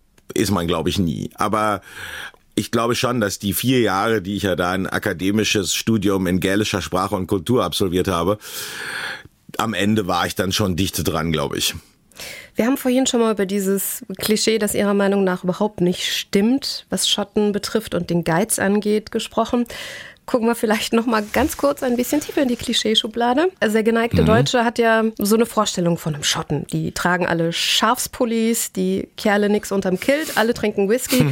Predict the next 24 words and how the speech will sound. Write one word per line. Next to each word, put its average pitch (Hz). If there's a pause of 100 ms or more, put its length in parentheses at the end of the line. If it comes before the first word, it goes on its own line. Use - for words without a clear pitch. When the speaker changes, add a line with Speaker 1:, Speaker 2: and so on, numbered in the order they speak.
(180)
Speaker 1:
<laughs> -
Speaker 2:
und 254
die 269
meisten 240
spielen 214
Dudelsack. 180 (320)
Ist -
das 254
tatsächlich -
so? 269 (680)
Speaker 1:
<laughs> - (1080)
Nee, 143
so 123
eine 127
gibt 175
es. - (320)
Aber 101
natürlich 104 (260)
es 92
sind 104
nicht 95
alle 78
Schotten -
so. 73